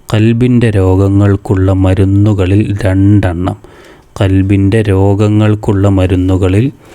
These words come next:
രണ്ടെണ്ണം. നമ്മൾ കുറച്ചെണ്ണം പഠിക്കുന്നുണ്ട് പുസ്തകത്തിൽ. പിന്നെ എട്ടാമത്തെ പേജ് തുറന്നു നോക്കിയാൽ അതിൻ്റെ ആൻസർ കാണാം. എട്ടാമത്തെ പേജിൽ എന്തൊക്കെയാണ് പറയുന്നത്? ഇൽമ് പഠിക്കുക,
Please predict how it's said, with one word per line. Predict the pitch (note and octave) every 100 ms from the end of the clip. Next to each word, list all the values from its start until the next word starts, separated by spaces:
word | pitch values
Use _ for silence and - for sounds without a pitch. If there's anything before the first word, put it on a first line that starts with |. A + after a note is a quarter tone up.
| - - -
രണ്ടെണ്ണം. | G2 F#2 F2+ F#2 F2+ F2+ B2 - - - - _ -
നമ്മൾ | G2+ G#2
കുറച്ചെണ്ണം | G#2+ - G#2 - G#2 G#2+
പഠിക്കുന്നുണ്ട് | G#2+ G2+ - G#2+ G#2
പുസ്തകത്തിൽ. | G#2 G2+ - G2+ G2 G2+ A#2+ - _ - - - _ -
പിന്നെ | G#2+ G2+ G2 F#2+ G2+
എട്ടാമത്തെ | A2+ G2+ - - G#2+ G#2 G#2+ G#2+ A#2+
പേജ് | A2 A2+ G#2 G2
തുറന്നു | G#2 G2+ G2+
നോക്കിയാൽ | G2 G2 G2
അതിൻ്റെ | G2 F#2+ F#2+
ആൻസർ | F#2 F2+ - G2
കാണാം. | F2+ F#2 G#2+ A#2+ - - - - _ - - _ _ -
എട്ടാമത്തെ | G#2 - G2+ G2 F#2 G2+
പേജിൽ | G#2 F#2+ G2 A#2 D3 - - - - - - - - - _ -
എന്തൊക്കെയാണ് | A2 G#2 G2+ G#2
പറയുന്നത്? | G2+ G2 G2 G2 G2+
ഇൽമ് | G#2 G2+ G#2 G#2+ A2+
പഠിക്കുക, | G#2+ F#2 - - F#2+ F#2 F#2+